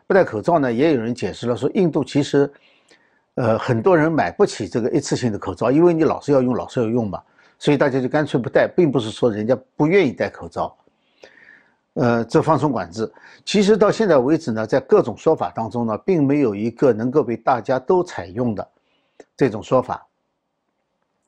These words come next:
就是说哪一种可能性最大。呃，所以这个就比较，比较令人担心了。就是说你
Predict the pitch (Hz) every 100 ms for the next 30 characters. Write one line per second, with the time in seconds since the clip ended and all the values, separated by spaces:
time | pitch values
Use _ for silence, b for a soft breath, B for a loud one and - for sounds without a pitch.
0 | - - 117 127 104 104 156 135 - 95
1 | 101 120 - 113 - - _ _ b b
2 | b b b - 117 104 202 180 - 254
3 | 170 156 - 160 139 104 104 151 147 120
4 | 131 127 120 131 131 123 139 131 110 156
5 | 170 165 147 139